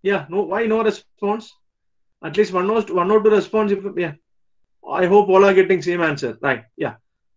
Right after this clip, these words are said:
So now we'll move on to the next, right? We'll move on to the next problem, right? So next problem was, right, uh, it is slightly different, right? It's slightly different. Why? Because in this gain is given,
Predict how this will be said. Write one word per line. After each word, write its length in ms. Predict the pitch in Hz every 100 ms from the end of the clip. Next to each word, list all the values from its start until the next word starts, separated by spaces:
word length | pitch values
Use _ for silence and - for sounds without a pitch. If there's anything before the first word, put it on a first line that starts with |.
| _ _ _ _ _ -
So 160 | 240
now 160 | 226 233
we'll 160 | 240
move 180 | 214 220
on 120 | 226
to 80 | 214
the 80 | 208
next, 380 | 190 180 - - -
right? 240 | 160 139 - _ _ _ _
We'll 220 | 151 190
move 200 | 180 185
on 120 | 196 190
to 60 |
the 100 | 185
next 500 | 175 - - - 147
problem, 460 | 147 143 135 175 208 147
right? 240 | 135 -
So 60 | 160
next 220 | 175 -
problem 380 | 185 180 196 185
was, 380 | 160 - - _ _ _ _ _ _ _ _ _ _ _ _ _ _ _ _ _ _ -
right, 240 | 143 127 _ _ _ _ _ _ -
uh, 80 | 185 -
it 160 | 196
is 220 | 220 - -
slightly 360 | 202 202 226
different, 420 | 190 185 170 - _ -
right? 200 | 147 143
It's 140 | -
slightly 300 | 160 165 180
different. 400 | 160 143 160 214 -
Why? 140 | 175
Because 280 | 185 202 202
in 280 | 214 202 208
this 200 | 214 165
gain 280 | 180 220
is 120 | 233 160
given, 300 | 170 127